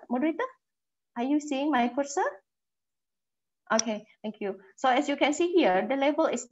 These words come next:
still under the same one le-, one single level. So that's why we, we are not really actually happy <laughs> about this, about this model. So what we want is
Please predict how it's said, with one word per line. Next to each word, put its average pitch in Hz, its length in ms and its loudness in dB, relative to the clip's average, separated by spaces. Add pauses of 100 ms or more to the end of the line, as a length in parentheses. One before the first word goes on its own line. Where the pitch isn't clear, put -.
(140)
still 269 400 -2 (220)
under 233 260 2
the 202 160 -2
same 233 460 2
one 220 280 0
le-, 180 220 -4
one 226 400 -4 (180)
single 214 360 -2
level. 190 420 0 (240)
So 214 140 -6
that's 202 200 -4
why 240 340 0 (200)
we, 202 300 -6
we 214 80 2
are 202 100 2
not 233 260 2
really 214 520 -2
actually 202 380 -8
happy 180 420 -4
<laughs> 190 60 0
about 240 360 2
this, - 300 6 (260)
about 170 480 -2
this 190 220 -2
model. 185 420 0 (240)
So 233 180 -4
what 226 200 2
we 262 100 -2
want 311 320 2
is 226 160 0